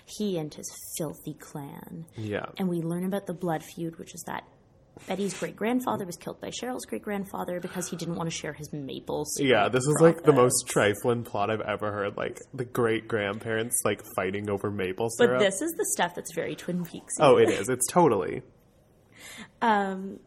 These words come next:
Speaker 1: so, and so she, he was like, you know, "First they took, like, our livelihood. Their family was not gonna take my daughter."
Speaker 2: Mm-hmm.
Speaker 1: So he's pretty much, like, prime suspect number one
Speaker 2: Yeah,
Speaker 1: right now.
Speaker 2: he's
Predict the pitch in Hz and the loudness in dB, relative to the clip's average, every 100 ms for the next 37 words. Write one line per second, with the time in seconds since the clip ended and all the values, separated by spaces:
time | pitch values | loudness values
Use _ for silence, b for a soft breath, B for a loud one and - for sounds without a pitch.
0 | _ _ _ - - - 208 190 190 185 | _ _ _ -4 0 0 0 0 0 -2
1 | - - _ _ _ _ _ _ _ _ | -6 -8 _ _ _ _ _ _ _ _
2 | - 214 196 196 196 202 202 170 190 170 | -4 0 0 -2 -4 -6 -8 -8 -4 -4
3 | 160 - - - - 180 160 143 - 196 | -4 -6 -8 -12 -10 -6 -4 -6 -6 -8
4 | - 170 165 - 165 - 160 151 160 185 | -6 -6 -6 -6 -8 -6 -8 -6 -2 0
5 | 185 175 180 156 165 160 160 - - 151 | 0 -2 -6 -4 -2 -2 -6 -18 -14 -4
6 | 170 160 165 160 156 151 139 160 143 - | -2 -2 -4 -8 -6 -10 -8 -8 -8 -10
7 | 170 - - - - - - - - - | -16 -14 -14 -14 -14 -14 -14 -12 -12 -12
8 | - - 127 113 104 98 - - B B | -12 -8 -4 -4 -6 -10 -12 -18 B B
9 | B 254 247 370 494 - - 180 165 - | B 0 0 -2 -2 -2 -6 -4 -4 -6
10 | - 165 - 156 143 143 - - 170 - | -6 -8 -6 -6 -6 -6 -10 -10 -10 -8
11 | - - 127 113 95 - 143 175 165 | -8 -6 -4 0 0 0 0 0 -2